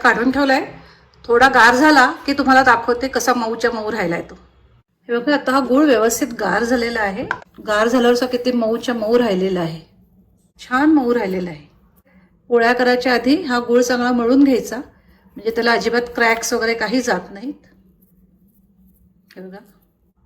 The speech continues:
असा हा गुळ मऊ झाला की पोळीमध्ये अगदी छान पसरला जातो, अगदी कडेपर्यंत गुळ पसरतो. तर असा हा आपला गुळाच्या पोळीचा गुळ तयार झालेला आहे. याच्यात जे मी सगळं माप घेतलेलं आहे त्या मापात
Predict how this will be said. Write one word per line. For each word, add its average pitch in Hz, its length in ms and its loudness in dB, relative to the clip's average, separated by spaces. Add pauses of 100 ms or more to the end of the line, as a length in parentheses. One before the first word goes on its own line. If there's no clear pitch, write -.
असा 226 220 -4
हा 254 120 2
गुळ 262 200 2
मऊ 254 240 2
झाला 254 340 2 (520)
की 269 100 0
पोळीमध्ये 269 600 4
अगदी 269 280 -2 (100)
छान 262 280 4
पसरला 262 500 2
जातो, 175 400 -2 (100)
अगदी - 260 -12 (100)
कडेपर्यंत 277 640 4
गुळ 277 260 2
पसरतो. 175 460 -6 (1600)
तर 240 60 4
असा 214 260 4
हा 262 140 6
आपला 247 280 4
गुळाच्या 247 480 2
पोळीचा 233 500 0
गुळ 254 280 0 (100)
तयार 214 240 6
झालेला 196 340 -2
आहे. 143 140 -8
याच्यात - 640 -6
जे 254 80 2
मी 254 120 2
सगळं 240 240 0
माप 220 260 2
घेतलेलं 226 320 -2
आहे 190 120 -4
त्या 226 140 -2
मापात 233 280 -4